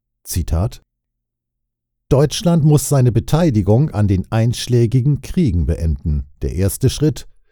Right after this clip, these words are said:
die Erklärung dieser Absicht und zugleich die Aufforderung an die nato-Partner, einschließlich der U S A, ihren sichtbar eskalierenden und erfolglosen Kampf gegen den Terror einzustellen,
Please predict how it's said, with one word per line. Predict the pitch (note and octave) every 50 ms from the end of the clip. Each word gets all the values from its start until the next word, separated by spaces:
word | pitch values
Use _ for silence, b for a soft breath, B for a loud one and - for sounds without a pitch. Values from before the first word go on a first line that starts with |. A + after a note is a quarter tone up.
| B B B B B -
die | C#3 B2
Erklärung | A#2 A#2 - - B2+ C#3 D#3+ E3+ C#3 D#3 E3+ D#3 - -
dieser | - F#3+ F#3+ D3 E3 - -
Absicht | A#2 - - - - A#2 C#3+ - - - -
und | G2 F#2+ F2 D#2 -
zugleich | - - D2+ - E2+ F2+ F2+ G#2 B2+ -
die | - A2+ - - -
Aufforderung | B2+ E3 - - - G#2+ F#2 F2+ F#2 F2+ F2 B2+ D#3+ E3+ -
an | - D#2 C#2+
die | D#2 C#2+
nato-Partner, | D2 D#2+ E2+ G#2 - - G#2+ E2+ - G#2 G2 G2 - - A#2 C3+ D#3+ -
einschließlich | F#2 F#2+ F2+ F2 - - - F2+ E2 - - F2+ F2 D#2+ - -
der | F2+ D#2 -
U | G2 F#2 F#2
S | F2 E2 - -
A, | F#2+ G#2+ B2+ C3 B B B B B B B B B B
ihren | C#3 D3 - D#3+ D3+ A#2
sichtbar | G2+ D3 E3+ - - - - D3 C#3 B2+ -
eskalierenden | - A#2+ - - - A#2 A2+ A#2 D3+ D#3+ D3 C3+ B2+ A2 A#2+ A#2 A#2
und | - - E3 E3+ - - - _
erfolglosen | F#2+ F#2 E2 - - - C#3+ D#3 C#3+ - - G#2 G2 F#2 F2+ E2+ F2 E2
Kampf | - G#2+ G#2 G2+ G2 - -
gegen | - A2+ F#2+ A2 G#2
den | A2 A2 -
Terror | - A#2 G#2 F#2 G2 G2 - -
einzustellen, | A2 A2+ A#2 - - - G#2 - - - G2+ F#2+ F2+ F#2 F2+ E2